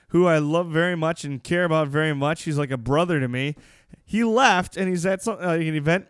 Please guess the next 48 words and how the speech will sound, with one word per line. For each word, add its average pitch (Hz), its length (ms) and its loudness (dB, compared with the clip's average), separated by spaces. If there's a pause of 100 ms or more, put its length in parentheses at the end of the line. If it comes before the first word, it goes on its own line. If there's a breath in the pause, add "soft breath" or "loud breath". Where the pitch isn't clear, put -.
He 156 140 -4
gave 185 200 4
his 175 200 0 (140)
parents, 185 400 0 (340)
uh, 135 320 2 (180)
their 135 400 -4
Christmas 185 480 0
gift, 147 280 -4
which 147 180 -2
was 135 320 -2 (300 soft breath)
tickets 196 320 -2
to 175 100 -4
go 170 120 2
see, 156 420 0 (460 soft breath)
um, 123 460 -2
like, 131 180 -4
a 135 60 0
really 156 320 4
cool 180 240 6
performance. 143 540 -2
And 151 80 -8
so 170 160 -2
he, 160 320 -2
he's 180 180 -2
been 415 140 -2
li-, 466 260 2
I've 220 120 2
been 208 260 0
literally 226 560 0
physically 247 480 -2
been 196 140 2
alone 185 300 2
for 185 80 -6
less 165 180 -2
than 156 100 -8
forty-five 156 440 -2
minutes. 135 240 -4
I 160 40 0
have 147 100 -2
no 165 180 0
right 151 380 0
to 143 100 -4
say 139 240 0
I'm 127 140 -2
lonely. 131 500 -2 (580 soft breath)
I've 175 180 4
also 247 280 2
spent 190 400 -2